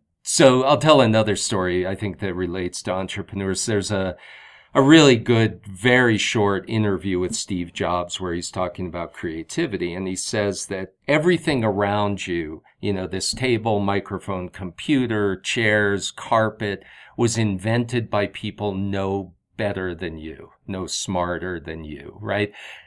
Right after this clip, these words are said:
And so what he meant from that is that the way things are, like, we think this, you, you know, we're doing an interview, we need a table, we need a chair, we need a microphone,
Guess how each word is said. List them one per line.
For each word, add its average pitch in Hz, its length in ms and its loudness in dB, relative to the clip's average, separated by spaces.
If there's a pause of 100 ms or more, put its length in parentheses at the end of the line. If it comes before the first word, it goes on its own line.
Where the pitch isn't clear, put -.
(160)
And 117 260 2
so 120 240 4
what 104 320 0
he 180 300 -6
meant 110 320 0 (200)
from 90 260 -4
that 85 360 -8
is 113 300 -2
that 107 200 -2
the 120 100 0
way 127 380 4
things 139 460 -2
are, 87 640 2
like, 110 200 2
we 117 140 0
think - 460 0
this, - 340 -2
you, 104 220 -2 (280)
you 107 140 0
know, 92 240 -2 (160)
we're 113 180 2
doing 147 280 6
an 143 120 2
interview, 101 520 0
we 107 100 0
need 131 220 2
a 120 80 2
table, 107 440 -2
we 104 80 -4
need 113 220 -2
a 117 60 0
chair, 101 420 -2
we 95 120 -2
need 107 200 -4
a 107 60 -2
microphone, 95 580 -4